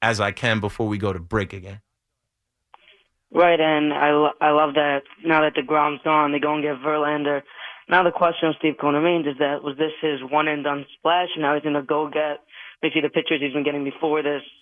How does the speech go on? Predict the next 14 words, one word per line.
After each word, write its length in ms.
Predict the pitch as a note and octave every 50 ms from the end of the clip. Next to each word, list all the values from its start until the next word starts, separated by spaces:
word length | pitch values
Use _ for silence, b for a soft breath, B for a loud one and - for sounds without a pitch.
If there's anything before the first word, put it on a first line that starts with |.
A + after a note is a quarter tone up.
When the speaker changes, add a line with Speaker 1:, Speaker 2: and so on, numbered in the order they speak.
| _ -
Speaker 2:
from 160 | - D#3+ D3+
the 60 | D3 C#3
bullpen 380 | - D#3 D#3 D3+ - D#3 C#3+
that 100 | C#3+ C#3+
have, 80 | C#3+ C3
like, 140 | C#3 C3+ - - -
five 300 | D#3 D3 D3 C#3+ C#3 C3
E 80 | C#3+ C#3+
R 120 | C#3 D3
As 280 | D3+ D3+ D3+ D3 C#3 - - b b b b b _ _ _ _
and 120 | - D3+ -
played 160 | - D3+ C#3 - -
five 300 | - D3+ D3 D3 D3 C#3
games 300 | C#3 D3 D3 C#3+ C#3 C3+